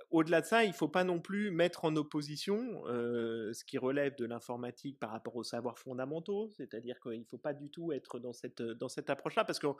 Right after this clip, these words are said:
on a aussi p-, un peu tendance à dire, euh, les savoirs fondamentaux avant tout, et puis, euh, voilà, on, on reste donc savoir lire, écrire, compter, qui reste, euh, bien évidemment essentiel <laughs> pour, euh, euh, voilà,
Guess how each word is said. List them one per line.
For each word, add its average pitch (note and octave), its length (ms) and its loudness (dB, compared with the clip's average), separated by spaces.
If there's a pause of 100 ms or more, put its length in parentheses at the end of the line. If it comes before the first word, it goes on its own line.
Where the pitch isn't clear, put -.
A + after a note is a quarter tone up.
(380)
on C#3+ 180 4
a F3+ 160 10
aussi A3 440 0
p-, - 140 -16 (280)
un G3 160 2
peu F#3+ 160 6
tendance F#3+ 460 4
à C3+ 80 4
dire, F#3 300 0
euh, B2 200 0 (400)
les C#3 180 6
savoirs D#3+ 400 4
fondamentaux C3+ 500 -2
avant A#2+ 240 0
tout, G#3+ 320 -2
et C#3+ 80 0
puis, D#3 320 -2
euh, A2+ 260 2
voilà, A2+ 380 0
on, A2+ 400 -8
on B2 140 -4
reste E3 320 2
donc A#2 240 -4
savoir A#2 300 -2
lire, C3 200 -6
écrire, A#2 320 -10
compter, E3 380 -4
qui - 120 -14
reste, B2 300 -6
euh, G#2 220 -10 (160)
bien A#2 180 -8
évidemment A#2 480 -8
essentiel B2 720 -6 (120)
<laughs> C3+ 260 -12
pour, B2+ 200 -8
euh, A#2 120 -4 (420)
euh, A#2 200 -4
voilà, E3 240 2